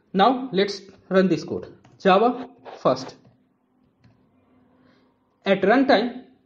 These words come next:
the program terminates abnormally. Exception in thread main, java dot lang dot arithmetic exception,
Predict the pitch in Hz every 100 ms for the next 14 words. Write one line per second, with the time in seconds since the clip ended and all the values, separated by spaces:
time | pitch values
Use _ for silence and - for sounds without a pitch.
0 | _ - 175 208 214 240 254 226 208 214
1 | 220 - 208 202 185 165 - 127 - _
2 | _ _ _ _ _ _ _ _ _ 202
3 | - 247 247 294 262 208 165 170 240 -
4 | - - 151 202 254 262 254 202 220 247
5 | 254 202 196 180 220 220 - 214 - 98